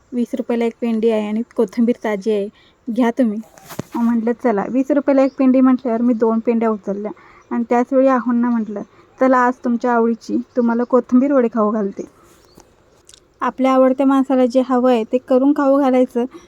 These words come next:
म्हणजे आपलं नशीबच असतं आणि खाणारही आवडीने तितक्याच खातो. हे बघून आपल्याला पुन्हा त्या गोष्टी कराव्या अशा मनात येतात.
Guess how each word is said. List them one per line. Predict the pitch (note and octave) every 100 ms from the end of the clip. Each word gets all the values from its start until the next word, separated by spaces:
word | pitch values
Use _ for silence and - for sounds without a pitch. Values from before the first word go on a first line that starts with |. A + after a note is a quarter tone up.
| _ B3
म्हणजे | A#3 A#3+
आपलं | A#3 B3 B3
नशीबच | A#3 - G#3+ G3+
असतं | G#3+ - G#3+ - C4
आणि | A3 A3
खाणारही | - A3 A3 B3 B3 C4
आवडीने | A#3+ A#3+ B3 B3
तितक्याच | B3 - B3+ B3+
खातो. | A#3+ G#3 G#3+ - - _ _
हे | B3
बघून | A3+ A#3+ B3
आपल्याला | B3+ A#3+ A3+ A3
पुन्हा | - A#3+ A#3
त्या | A#3 A#3
गोष्टी | A#3+ -
कराव्या | B3 A#3 A3 A3
अशा | A3 -
मनात | A3+ G3+ F#3+
येतात. | F#3 -